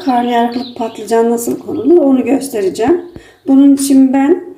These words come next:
iki kilo patlıcan aldım.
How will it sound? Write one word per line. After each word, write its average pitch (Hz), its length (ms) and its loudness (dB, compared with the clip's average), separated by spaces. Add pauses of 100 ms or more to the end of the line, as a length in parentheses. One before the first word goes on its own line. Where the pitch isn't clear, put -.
(320)
iki 277 500 -2
kilo 226 320 0
patlıcan 240 480 -2
aldım. 233 520 0